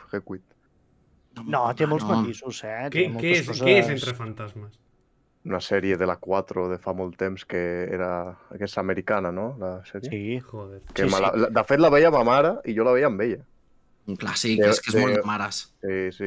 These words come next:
Speaker 1: És una dona, Gordó, que té, que té un don i és que pot veure fantasmes i els ajuda a creuar el més enllà.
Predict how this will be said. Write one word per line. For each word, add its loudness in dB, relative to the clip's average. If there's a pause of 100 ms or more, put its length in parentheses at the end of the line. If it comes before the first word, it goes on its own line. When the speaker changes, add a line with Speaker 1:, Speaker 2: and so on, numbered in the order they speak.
Speaker 1:
És -6
una 2
dona, 2
Gordó, 0
que -4
té, -2
que -6
té -2
un -2
don 2
i -6
és -6
que -6
pot -4
veure 0
fantasmes -4
i -2
els -2
ajuda -2
a -6
creuar -4
el -8
més -10
enllà. -6